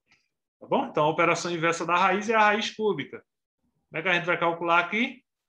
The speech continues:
R vai ser igual à raiz cúbica de A ao cubo que multiplica cento e cinco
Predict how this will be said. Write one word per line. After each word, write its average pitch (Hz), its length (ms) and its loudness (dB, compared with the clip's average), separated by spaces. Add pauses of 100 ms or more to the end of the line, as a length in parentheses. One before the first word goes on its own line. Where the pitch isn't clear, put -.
(320)
R 185 560 0 (140)
vai 170 160 -6
ser 175 200 -4
igual 151 500 2
à 151 100 2
raiz 143 420 -2
cúbica 202 480 -6
de 156 380 -2 (680)
A 202 180 6
ao 240 220 4
cubo 233 380 -4
que 233 140 -6
multiplica 202 680 -4
cento 220 320 -4
e - 40 -14
cinco 220 360 -6